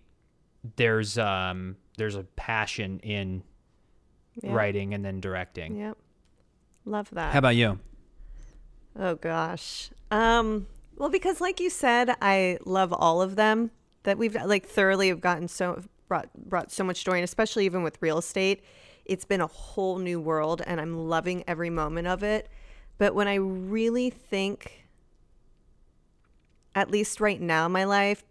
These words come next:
Speaker 2: probably because I haven't been doing it as much, but anything in the fashion world, like fashion
Speaker 1: Yeah.
Speaker 2: blogging, fashion line, that is my jam.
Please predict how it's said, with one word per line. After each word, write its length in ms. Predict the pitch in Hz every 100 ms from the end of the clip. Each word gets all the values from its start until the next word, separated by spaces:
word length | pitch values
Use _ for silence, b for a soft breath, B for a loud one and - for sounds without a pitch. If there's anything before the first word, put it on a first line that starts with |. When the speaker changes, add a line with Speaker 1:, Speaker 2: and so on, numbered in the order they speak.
| _
Speaker 2:
probably 440 | - 214 220 226 233
because 240 | 190 196
I 60 | 196
haven't 260 | 196 180 170
been 160 | 165
doing 260 | 165 160 175
it 100 | 185
as 140 | 196
much, 360 | 214 214 220 - -
but 420 | 185 185 170 - - _ _ _ _ _ -
anything 540 | 202 220 240 233 240
in 100 | 208
the 80 | 185
fashion 540 | - 175 151 - 196 185
world, 340 | 190 185 185
like 260 | 180 - - -
fashion 380 | - 180 -
Speaker 1:
Yeah. 120 | 180 175
Speaker 2:
blogging, 380 | 165 165 175 170
fashion 500 | 175 147 - 165 165
line, 460 | 180 180 170 165 - b b b b
that 380 | 175 185 185 180
is 300 | 196 180 156
my 160 | 175 165
jam. 500 | 151 139 104 82